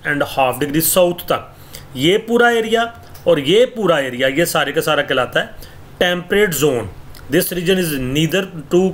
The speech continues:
cold nor too hot, ये ना बहुत ठंडा है ना बहुत ज़्यादा गर्म है। और तीसरा आ गया टॉरिड जोन, मंतका बारदा, बारदा कहते हैं बहुत ठंडा। In northern hemisphere,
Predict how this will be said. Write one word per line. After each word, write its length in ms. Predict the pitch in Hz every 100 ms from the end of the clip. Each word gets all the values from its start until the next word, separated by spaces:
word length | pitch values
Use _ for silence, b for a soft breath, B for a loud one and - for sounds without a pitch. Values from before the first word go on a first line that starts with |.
| -
cold 200 | 151 175 202 B B B B 139
nor 220 | 151 156 156
too 80 | 151
hot, 180 | 127 104 117
ये 120 | 147
ना 180 | 147 147
बहुत 280 | 160 170
ठंडा 180 | 175 185
है 180 | 220 - B -
ना 120 | 165
बहुत 200 | 165 160
ज़्यादा 180 | 147 139
गर्म 240 | 131 113 98
है। 100 | 98 - - - - - - - - - - - B B B B B
और 160 | 170 165
तीसरा 340 | 202 190 208 220
आ 60 |
गया 140 | 208 220
टॉरिड 460 | - 190 170 185
जोन, 380 | 151 165 160 170 -
मंतका 440 | 143 151 - 180 170
बारदा, 640 | 143 131 123 113 107 - - - - - - - 127
बारदा 260 | 135 143
कहते 200 | 156 156
हैं 100 | 175
बहुत 180 | 151 147
ठंडा। 240 | 120 107 - B B B B
In 80 | 185
northern 480 | 190 185 180 233 220
hemisphere, 600 | 190 160 156 147 139